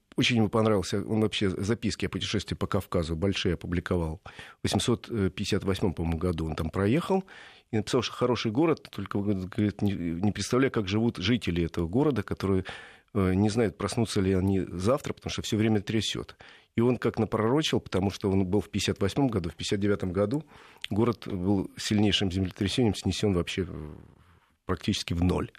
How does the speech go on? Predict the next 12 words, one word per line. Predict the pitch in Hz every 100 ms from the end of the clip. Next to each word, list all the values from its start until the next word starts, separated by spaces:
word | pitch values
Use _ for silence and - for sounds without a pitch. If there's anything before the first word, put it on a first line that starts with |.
| - - - - - - -
Э, | 113 101 98
землетрясения | 107 127 127 147 175 147 139
очень | 131 - 135
часто, | 220 208 131
но | 160
современные | 170 147 156 160 143
здания | 113 135 123 113
там | - 101
строят | - 120 113 110
уже | 107
с | -
учетом, | 131 196 196 127